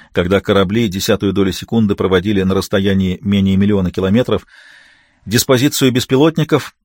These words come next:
корректно отображать не удавалось. Косяк их растянулся по мириадам траекторий, вытянув сенсоры в поисках вражеского судна. "Что насчёт цели? Тоже роится?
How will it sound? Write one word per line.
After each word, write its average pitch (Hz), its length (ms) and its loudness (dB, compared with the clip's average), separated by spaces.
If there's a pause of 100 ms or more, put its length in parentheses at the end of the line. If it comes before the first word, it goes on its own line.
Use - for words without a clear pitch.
(160)
корректно 127 480 2
отображать 117 460 0
не 120 80 2
удавалось. 107 540 -2 (420)
Косяк 147 460 0
их 147 160 -2
растянулся 127 640 0
по 117 100 -2
мириадам 123 500 4
траекторий, 107 720 0
вытянув 117 460 0
сенсоры 123 400 0
в - 80 -10
поисках 110 440 0
вражеского 92 480 -2
судна. 78 380 -6 (1400)
"Что - 200 -2
насчёт 120 280 0
цели? 82 320 -4 (480)
Тоже 160 260 2
роится? 101 460 -2